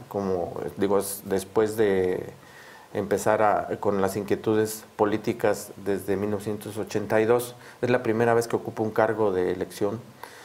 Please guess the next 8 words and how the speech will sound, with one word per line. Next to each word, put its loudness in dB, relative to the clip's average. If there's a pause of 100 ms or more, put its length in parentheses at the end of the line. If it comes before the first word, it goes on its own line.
(240)
Entonces, 0
sin 0
embargo, 2 (100)
estamos 0
con 2
todo 6
el 4
ánimo. 2